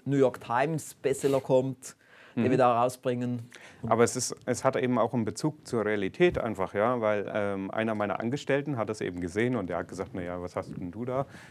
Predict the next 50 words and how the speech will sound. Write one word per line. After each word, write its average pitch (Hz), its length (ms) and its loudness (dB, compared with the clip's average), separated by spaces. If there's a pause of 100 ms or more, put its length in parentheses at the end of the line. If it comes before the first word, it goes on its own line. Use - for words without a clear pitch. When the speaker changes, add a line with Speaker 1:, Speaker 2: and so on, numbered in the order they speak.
(180)
Speaker 2:
Da - 80 6
habe 123 100 12
ich - 40 0
gesagt, 107 260 2 (420)
„Hör 117 100 4
dir 127 60 8
das 135 100 6
mal 107 120 6
an.“ 120 180 8 (320)
Speaker 1:
Fällt 143 180 6
auch 139 80 10
Speaker 2:
Und, 117 80 8
Speaker 1:
recht 147 160 8
Speaker 2:
äh, 151 40 6
Speaker 1:
auf, 170 300 12
diese 175 160 6
Box 165 220 10
Speaker 2:
Ja, 156 80 12
und 156 80 12
dann 131 140 12
Speaker 1:
da. 123 60 10
Speaker 2:
hat 127 100 8
er, 135 100 10
dann 113 160 4
hat 113 100 2
er 117 80 4
gesagt, 104 380 0
äh, 107 200 2 (260)
„Na 98 80 -4
ja, 113 140 10
das 98 180 2
ist - 140 -10
ja - 60 -16
so - 220 -6 (300)
irrealistisch, 101 760 4
das, 87 220 -6
äh, 90 320 0
das 90 320 -8
funktioniert 117 480 6
ja 117 100 8
eh 110 140 6
nicht.“ 92 300 -2 (240)
Speaker 1:
Ja. 117 140 -2
Speaker 2:
Und 123 100 4
da 113 100 10
habe 107 140 4
ich 101 80 -6
gesagt, 98 320 -6
„Na 92 80 -2
ja, 87 100 -2